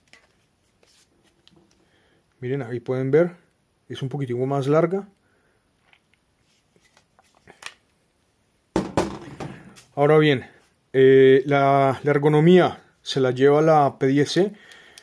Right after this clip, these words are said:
Muchísimo mejor ergonomía que la Glock, eh, diecinueve generación cinco.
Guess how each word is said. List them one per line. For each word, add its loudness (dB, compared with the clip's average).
Muchísimo 0
mejor -2
ergonomía -2
que -2
la 0
Glock, -4
eh, 2
diecinueve -6
generación -6
cinco. -4